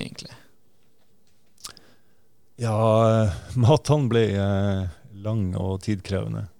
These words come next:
Speaker 2: Ehm, starta jo initielt med at det var noen vektere på stedet ved stengetid av, eh, mathallen i Oslo,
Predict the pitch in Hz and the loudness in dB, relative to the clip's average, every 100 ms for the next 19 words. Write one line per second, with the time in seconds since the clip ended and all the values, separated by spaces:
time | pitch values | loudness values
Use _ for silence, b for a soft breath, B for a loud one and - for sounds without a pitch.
0 | _ 101 101 101 104 101 101 101 101 104 | _ -6 -2 0 0 0 0 -2 -2 -6
1 | - - 107 123 - 156 110 95 98 110 | -6 -4 -2 -4 -4 -2 -2 -2 -4 -4
2 | 104 98 123 143 - 127 131 117 117 113 | -4 0 -2 -2 -6 -4 -4 -6 -4 -2
3 | 113 110 110 - 101 95 98 - 101 92 | -2 -2 -2 -6 -6 -6 -6 -4 -4 -4
4 | 90 92 95 92 90 92 92 92 - 104 | -6 -4 -6 -6 -8 -8 -6 -6 -6 -4
5 | 107 98 - 95 - 98 98 95 98 101 | -2 -4 -8 -10 -8 -8 -8 -8 -6 -6
6 | - 92 101 98 - 180 | -6 -8 -8 -8 -6 -6